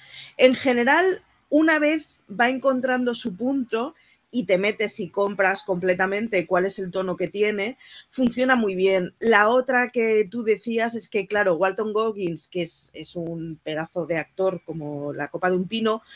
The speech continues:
no aparece desde el principio. En el momento en que aparece, eh, ya no es solo la historia de tres lelos haciendo cosas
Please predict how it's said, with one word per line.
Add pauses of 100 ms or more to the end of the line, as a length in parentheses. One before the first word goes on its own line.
(200)
no
aparece
desde
el
principio.
En
el
momento
en
que
aparece, (500)
eh,
ya
no
es
solo
la
historia
de
tres
lelos
haciendo
cosas